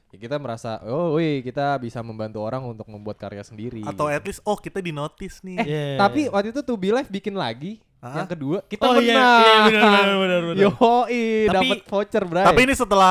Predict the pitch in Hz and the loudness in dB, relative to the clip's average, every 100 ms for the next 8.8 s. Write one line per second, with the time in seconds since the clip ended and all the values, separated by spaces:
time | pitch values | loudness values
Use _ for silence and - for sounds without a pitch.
0 | 180 185 180 180 175 175 165 160 165 160 | 4 2 -2 2 2 2 -2 0 0 0
1 | 160 156 156 156 160 147 151 151 156 156 | -2 0 -2 -4 -8 -4 -2 -2 -2 -4
2 | 160 208 180 175 139 147 131 131 147 147 | -4 -2 0 0 0 -2 -6 -8 -4 -2
3 | 165 160 143 135 147 127 123 120 110 101 | -2 -6 -8 -8 -8 -10 -10 -10 -10 -10
4 | 95 185 196 - 147 156 139 147 151 143 | -12 -10 -10 -12 -10 -6 -2 -2 -2 -6
5 | 139 131 156 190 175 151 143 143 143 143 | -6 -6 -8 -6 -8 -8 -8 -8 -12 -14
6 | 139 131 131 131 131 120 117 - 170 160 | -16 -10 -10 -10 -12 -18 -18 -12 -10 -10
7 | 131 123 135 139 123 120 143 175 156 - | -10 -10 -10 -10 -12 -12 -12 -12 -14 -16
8 | 139 107 - 185 285 - 277 | -18 -14 -4 0 2 4 6